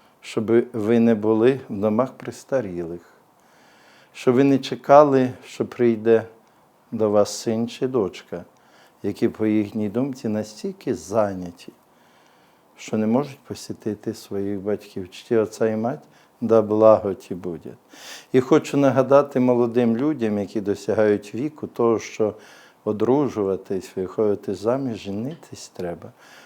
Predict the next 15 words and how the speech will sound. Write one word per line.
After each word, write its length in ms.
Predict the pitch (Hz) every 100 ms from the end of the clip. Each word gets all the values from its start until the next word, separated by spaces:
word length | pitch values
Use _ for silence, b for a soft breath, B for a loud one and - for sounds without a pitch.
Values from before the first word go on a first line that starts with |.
| B B
що 340 | - - 123
ви 120 | 113
отримаєте 800 | 135 131 123 139 139 127 120 120
все 260 | - - 107
те, 540 | - - 98 110 151 -
що 280 | - - 101
ви 140 | 98
зробите 600 | 87 101 104 107 104 104
своїм 380 | - 113 104 104
батькам 580 | 92 - - 101 151 175 _ b b _ _
і 120 | 110 101
своїм 440 | - 110 104 107
вчителям. 600 | - - - 107 92 76 85 _ _ B B B B _ _
Тому 520 | - 110 117 123 127 - - -
все 640 | - - - 143 143 170